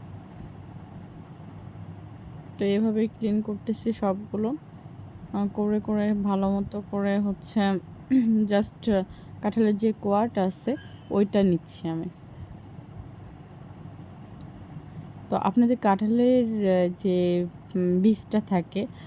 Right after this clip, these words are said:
ওটা কে কে খেতে পছন্দ করেন? আমার কাঁঠালের বীজ, আহ, ভাজা বা কাঁঠালের বীজের তরকারি বা কাঁঠালের বীজের ভর্তা যেটা আছে, আহ, বীজগুলোর, তো এগুলো খেতে মজা লাগে। সবাই অন-, মানে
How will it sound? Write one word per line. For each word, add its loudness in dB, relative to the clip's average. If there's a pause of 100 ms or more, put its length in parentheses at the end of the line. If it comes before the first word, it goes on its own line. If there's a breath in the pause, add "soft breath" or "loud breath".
(220 loud breath)
ওটা 4 (400)
কে 4
কে 4
খেতে -2
পছন্দ 0
করেন? 2
আমার 2
কাঁঠালের 0
বীজ, -4
আহ, 0
ভাজা 4
বা 2 (360)
কাঁঠালের -2
বীজের 0 (500 loud breath)
তরকারি 4
বা 4
কাঁঠালের 0
বীজের 2
ভর্তা 0
যেটা 2
আছে, 0 (880 loud breath)
আহ, 2
বীজগুলোর, 2 (440)
তো -2 (220)
এগুলো 6
খেতে 4
মজা 4
লাগে। 4
সবাই 2
অন-, 2
মানে 0